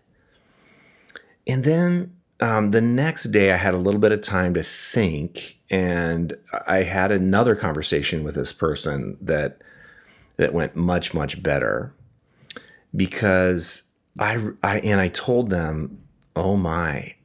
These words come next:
I think, I think I'm really angry." And I said, "Not at you and not at what you said, but what you said, um, was like a hyperlink to something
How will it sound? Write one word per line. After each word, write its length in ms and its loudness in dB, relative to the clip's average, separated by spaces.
I 160 0
think, 960 -4
I 160 -6
think 380 -2
I'm 280 -2
really 560 -4
angry." 640 -6
And 80 0
I 40 0
said, 220 2
"Not 240 4
at 180 -4
you 500 0
and 140 0
not 200 0
at 180 -2
what 180 0
you 160 0
said, 800 -4
but 340 2
what 260 2
you 120 -2
said, 640 2
um, 560 -2
was 160 2
like 100 2
a 60 4
hyperlink 960 2
to 140 -4
something 600 -2